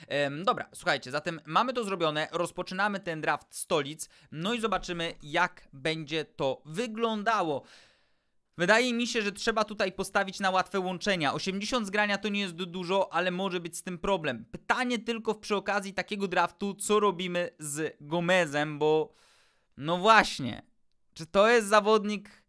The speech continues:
z-, czy, czy możemy wykorzystywać takich piłkarzy jako jokery? Ja uznam, powiem tak, ja uznam, że tak,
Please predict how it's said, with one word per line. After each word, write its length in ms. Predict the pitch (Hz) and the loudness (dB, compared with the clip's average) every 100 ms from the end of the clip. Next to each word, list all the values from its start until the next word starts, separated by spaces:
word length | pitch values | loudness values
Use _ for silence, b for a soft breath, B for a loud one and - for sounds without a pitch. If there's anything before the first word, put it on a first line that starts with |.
| _ _ _ _ - | _ _ _ _ -20
z-, 260 | - - | -18 -10
czy, 180 | - 185 | -8 -4
czy 100 | 202 | 0
możemy 380 | 202 196 247 254 | 2 4 4 4
wykorzystywać 800 | 220 214 202 190 214 208 196 - | 2 4 2 0 0 0 0 -2
takich 300 | 190 196 - | -2 -4 -8
piłkarzy 420 | 202 180 190 180 | -6 0 0 2
jako 260 | 180 - 170 | -2 0 -4
jokery? 540 | 165 - 147 151 185 _ _ _ _ _ _ _ _ - | -2 2 4 4 0 _ _ _ _ _ _ _ _ -4
Ja 240 | 151 214 | 6 6
uznam, 560 | 233 233 202 208 202 151 | 6 -2 0 0 0 -6
powiem 280 | 196 170 | -4 -4
tak, 260 | 156 120 - | -4 -8 -4
ja 120 | 220 | -4
uznam, 340 | 240 208 202 170 | -2 -4 -4 -4
że 100 | 165 | -2
tak, 420 | 143 180 - | 4 4 2